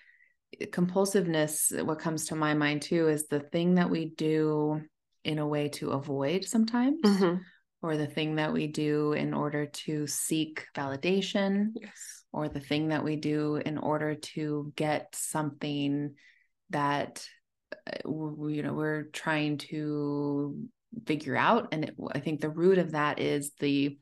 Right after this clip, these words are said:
Speaker 1: feeling of discomfort. So trying to
Speaker 2: Mm.
Speaker 1: seek comfort in some way,
Speaker 2: Mm.
Speaker 1: and, and trying to get something that will bring us more clarity. And oftentimes the compulsive behavior then creates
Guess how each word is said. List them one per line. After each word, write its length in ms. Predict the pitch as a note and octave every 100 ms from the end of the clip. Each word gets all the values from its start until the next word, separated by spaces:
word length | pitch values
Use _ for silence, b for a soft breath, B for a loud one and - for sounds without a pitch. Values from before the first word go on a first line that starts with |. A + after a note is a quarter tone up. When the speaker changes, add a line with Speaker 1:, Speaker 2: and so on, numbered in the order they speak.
| _ _ -
Speaker 1:
feeling 300 | F3 D#3+ D#3
of 100 | C#3+
discomfort. 680 | C#3 C#3 - D#3+ - - -
So 80 | C#3+
trying 300 | - D#3 D3
to 80 |
Speaker 2:
Mm. 120 | D#3+ F3
Speaker 1:
seek 260 | - -
comfort 680 | - E3+ D3 - C#3+ C3+ -
in 140 | D3
some 320 | C#3+ - D#3 D3
way, 500 | D3 D3 E3+ D3+ D#3+
Speaker 2:
Mm. 60 | B B B -
Speaker 1:
and, 340 | D#3+ D3 C3+ -
and 320 | - D3+ D3 C#3+
trying 360 | - D#3+ D3+ D3+
to 80 |
get 400 | D3 - D3+ -
something 540 | - D3+ D3 - C#3+ D3
that 320 | C#3 C3 - - B B
will 140 | D#3+ D#3
bring 320 | D#3+ E3 D#3+
us 520 | - C#3+ C#3+ - -
more 640 | D#3+ D#3 D3+ D3 D3 D3 D3
clarity. 920 | - E3+ D3+ C#3+ C#3+ D3+ F#3+ A3+ C4+ b b b b _ _ -
And 460 | D#3 D3 D3 D3
oftentimes 720 | - D3+ D3+ D#3 - D#3 D#3
the 100 | D3+
compulsive 880 | D3+ D3+ D3 - F#3 F3+ F3+ E3 D#3
behavior 600 | D#3+ C#3+ D3+ D3+ D3+ D3+
then 560 | D3+ D3+ D3+ D3+ D3+ D3 b _ _ _
creates 680 | - E3+ D#3 C#3 C3 - -